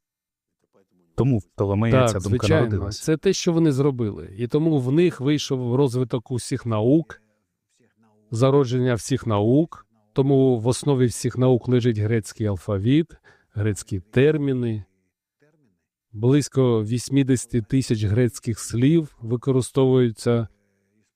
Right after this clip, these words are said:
Speaker 2: у всіх людських знаннях, навіть сьогодні.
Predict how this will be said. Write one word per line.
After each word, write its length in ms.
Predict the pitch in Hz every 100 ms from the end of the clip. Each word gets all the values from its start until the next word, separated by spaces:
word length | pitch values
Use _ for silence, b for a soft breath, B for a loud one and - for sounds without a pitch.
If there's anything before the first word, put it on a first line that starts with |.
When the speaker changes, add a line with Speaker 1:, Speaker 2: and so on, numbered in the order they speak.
| 127
Speaker 2:
у 120 | - 123
всіх 420 | 98 139 127 -
людських 580 | 120 120 - 139 120 104
знаннях, 800 | 98 110 104 117 151 143 - _ _ _ _ _ _
навіть 300 | 113 110 107
сьогодні. 640 | - 131 117 127 107 104 95